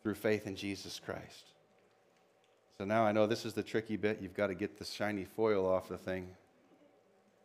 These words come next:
Who's good at inventing things?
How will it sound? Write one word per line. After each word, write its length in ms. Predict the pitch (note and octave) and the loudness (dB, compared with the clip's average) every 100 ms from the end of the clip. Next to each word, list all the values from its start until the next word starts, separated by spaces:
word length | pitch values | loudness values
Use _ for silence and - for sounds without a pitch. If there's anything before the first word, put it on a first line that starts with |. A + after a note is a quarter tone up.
| G3+ - _ _ - - _ _ _ _ _ _ _ _ _ _ _ _ _ _ - | -20 -20 _ _ -20 -20 _ _ _ _ _ _ _ _ _ _ _ _ _ _ -4
Who's 160 | C3 | -2
good 180 | B2 B2 | 2 6
at 100 | A2+ | 6
inventing 520 | G2 D#2+ G2+ G2+ E2+ | 4 0 0 0 -6
things? 440 | D2+ E2 D#2 D#2 | -8 -10 -10 -12